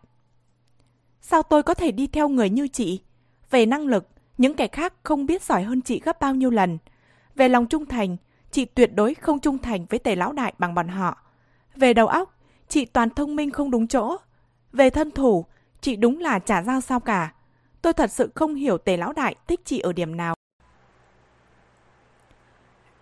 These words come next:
Bị Phong Vân nói một tràng sang đại hải, nhưng Ly Tâm không thể phản bác,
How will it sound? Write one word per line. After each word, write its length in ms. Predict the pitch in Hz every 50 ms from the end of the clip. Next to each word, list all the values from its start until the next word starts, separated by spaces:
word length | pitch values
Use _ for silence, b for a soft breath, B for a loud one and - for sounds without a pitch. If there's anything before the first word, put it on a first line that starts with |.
| _
Bị 140 | 233 220 202
Phong 220 | - 277 269 262 247
Vân 220 | 277 269 247 240
nói 120 | 220 196
một 240 | 247 320 277 220 -
tràng 240 | - 220 185 170 151
sang 220 | - - 240 254
đại 140 | 240 220 180
hải, 360 | 202 202 220 185 170 151 143 b b b b b -
nhưng 180 | 294 294 269
Ly 100 | 277 269
Tâm 260 | 254 - 262 254 240
không 240 | 247 - - 277 247
thể 180 | - 269 247 -
phản 280 | - 196 170 147 -
bác, 220 | - 254 311 381